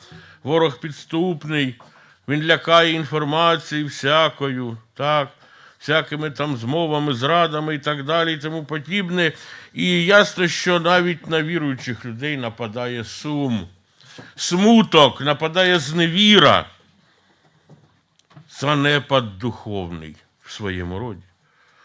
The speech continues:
Але не така Божа воля про нас. Бог не хоче нас бачити з, е, занепавшим духом, засмученими. Господь дарує нам чудові уроки, брати та сестри, про те, як позбутися зневіри,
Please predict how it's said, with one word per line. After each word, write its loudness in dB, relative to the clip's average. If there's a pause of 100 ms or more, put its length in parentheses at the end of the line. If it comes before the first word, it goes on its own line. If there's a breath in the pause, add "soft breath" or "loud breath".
(160 soft breath)
Але 2
не 2
така 2
Божа 0
воля 0
про -4
нас. -12
Бог -8
не -4
хоче -8
нас -10
бачити -4 (500 loud breath)
з, -12
е, 2
занепавшим 0
духом, -4 (560 soft breath)
засмученими. 0
Господь -6
дарує -4
нам -4
чудові -8
уроки, -4
брати -12
та -10
сестри, -10 (500 loud breath)
про 0
те, 4 (600 loud breath)
як 8
позбутися -2
зневіри, 0